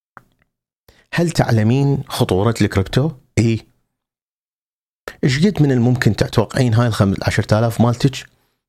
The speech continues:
تخسر؟ كان تقول: "خمسين بالمية". زين، وإذا خسرت أكثر، مستعدة؟ إي، مستعدة.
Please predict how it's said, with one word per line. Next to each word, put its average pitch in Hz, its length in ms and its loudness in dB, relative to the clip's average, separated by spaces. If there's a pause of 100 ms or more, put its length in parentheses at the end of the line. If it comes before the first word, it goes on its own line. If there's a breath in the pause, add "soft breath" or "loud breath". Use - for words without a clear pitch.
(220)
تخسر؟ - 600 -4 (1600)
كان - 220 -2
تقول: 143 320 0
"خمسين 139 420 0
بالمية". 156 560 2 (1700)
زين، 123 140 2
وإذا 135 220 2
خسرت 120 380 0
أكثر، 101 440 0 (540)
مستعدة؟ 113 680 -2 (960)
إي، 95 260 -2 (1000)
مستعدة. 92 600 -4